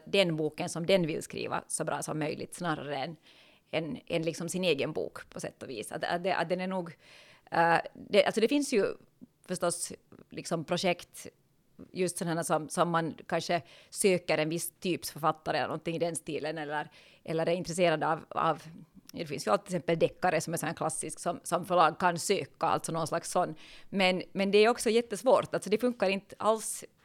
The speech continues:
hemskt bra just såna projekt, medan författare som får på sätt och vis skriva den historia de vill så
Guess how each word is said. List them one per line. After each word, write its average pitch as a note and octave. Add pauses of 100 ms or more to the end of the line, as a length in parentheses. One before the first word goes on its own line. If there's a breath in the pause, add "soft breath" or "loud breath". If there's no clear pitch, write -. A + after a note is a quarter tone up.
(120)
hemskt F3+
bra F#3+
just E3
såna F3
projekt, E3+
medan F#3
författare F#3+
som F#3+
får F3 (540 soft breath)
på F3
sätt F#3
och F3
vis E3+
skriva G3
den F3+
historia D#3+
de E3+
vill F3+ (160)
så -